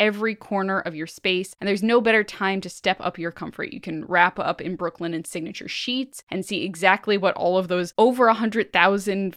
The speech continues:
five-star reviews are all about. So invest in your comfort that you deserve with Brooklinen. From loungewear to bedding, they keep the cozy coming.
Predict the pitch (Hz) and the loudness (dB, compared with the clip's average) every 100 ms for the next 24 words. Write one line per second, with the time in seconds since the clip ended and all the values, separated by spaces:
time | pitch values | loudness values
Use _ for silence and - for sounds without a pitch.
0 | - 180 185 185 190 180 165 147 170 180 | -2 0 0 0 0 2 0 -4 -8 -6
1 | 175 - 165 160 - 165 160 156 - - | -8 -4 -2 -2 -2 -2 -2 -4 -4 -4
2 | - - - 160 - 202 208 262 - 247 | -6 -6 -4 -4 -2 0 4 2 2 0
3 | 240 233 208 202 190 165 160 170 196 294 | 0 -2 -6 -2 -4 -2 -6 -4 0 2
4 | 302 262 240 262 214 160 - - 214 - | 2 0 4 6 6 2 -4 0 2 2
5 | 190 190 175 170 170 170 - - 196 190 | -2 0 -2 0 -2 -4 -6 0 2 6
6 | 226 226 208 214 208 - - 185 196 190 | 6 6 2 0 0 -4 -8 0 2 4
7 | 185 185 180 180 - - - 202 - _ | 2 0 -2 -6 -6 -12 -6 -6 -6 _
8 | 196 - 202 170 160 170 160 - - - | -8 -6 -6 -4 -4 -6 -8 -8 -18 -14
9 | - - - | -12 -12 -14